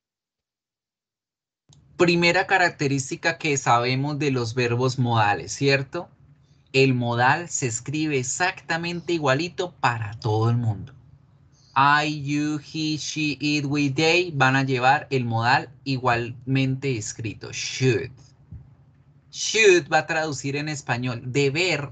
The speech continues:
o debería. Y este vamos a diferenciarlo del must. ¿Se acuerdan del must cuando decíamos, "I must do the homework"? Yo debo hacer mi tarea, porque este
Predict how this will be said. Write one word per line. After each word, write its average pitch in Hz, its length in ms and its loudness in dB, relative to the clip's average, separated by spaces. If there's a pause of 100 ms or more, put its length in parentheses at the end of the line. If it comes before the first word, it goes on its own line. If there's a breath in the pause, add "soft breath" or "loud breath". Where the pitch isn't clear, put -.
o 139 160 2
debería. 147 720 2 (1000)
Y 139 220 2
este 156 540 -2 (300 soft breath)
vamos 131 380 0
a 214 60 0
diferenciarlo 196 1080 -2 (340)
del 123 400 0
must. 123 720 0
¿Se - 140 -6
acuerdan 131 360 -6
del 143 140 -4
must 127 360 -2
cuando 151 200 -8
decíamos, 139 480 -6
"I 147 240 0
must 156 400 0
do 160 120 -4
the 147 140 -4
homework"? 160 480 -4
Yo 127 220 2
debo 156 400 0
hacer 151 300 -4
mi 156 120 -6
tarea, 156 420 -2 (360 soft breath)
porque 147 520 0
este 180 360 -4